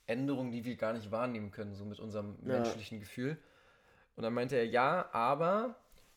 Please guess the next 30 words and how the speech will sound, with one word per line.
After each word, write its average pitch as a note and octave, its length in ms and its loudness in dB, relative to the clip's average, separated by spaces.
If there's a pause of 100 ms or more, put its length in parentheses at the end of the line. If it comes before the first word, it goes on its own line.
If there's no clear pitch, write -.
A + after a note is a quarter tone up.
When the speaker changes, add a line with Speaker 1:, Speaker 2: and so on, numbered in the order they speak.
(220)
Speaker 1:
ihr A#2 80 -6
müsst D3 240 -2
euch C#3+ 120 -2
mal B2 140 -2
vorstellen, D#3 760 -2
die A#2+ 140 -10
Menge C3+ 480 0
des A2+ 240 -6
Wassers F3 680 -4
der A2 100 -4
ganzen B2 540 -4
Welt C3+ 340 0 (440)
ist - 300 -8 (140)
so F3 220 0
groß, C3+ 880 -2 (520)
überlegt B2+ 340 -2
euch D3 100 -8
mal, D3 180 -2
ihr B2+ 60 -4
müsstet - 360 -4
jetzt - 240 -8
diese A2+ 180 -12
ganze D#3 440 -2
Menge C3 320 -4
um A2+ 140 -6
null B2+ 160 -6
Komma A#2 260 -10
vier B2+ 240 -10
Grad A2+ 360 -6
erwärmen. G2+ 520 -8